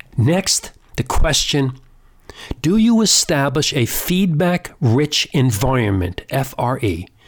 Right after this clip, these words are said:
feedback-rich environment? Do you align with the belief it takes two or more people to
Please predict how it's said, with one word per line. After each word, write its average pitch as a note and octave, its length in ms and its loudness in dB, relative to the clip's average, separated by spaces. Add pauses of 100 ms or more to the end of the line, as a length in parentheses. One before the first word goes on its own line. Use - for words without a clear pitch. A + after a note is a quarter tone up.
(160)
feedback-rich F#3 1120 0
environment? A2+ 760 0 (680)
Do F3+ 120 2
you A3+ 260 4
align D#3+ 720 2
with C#3+ 160 0
the D3 60 -2
belief A#2 640 0 (240)
it B2+ 160 -4
takes C3 300 -2
two G#3+ 480 0
or G3+ 140 2
more E3 340 2
people D3 760 -2 (240)
to - 140 -4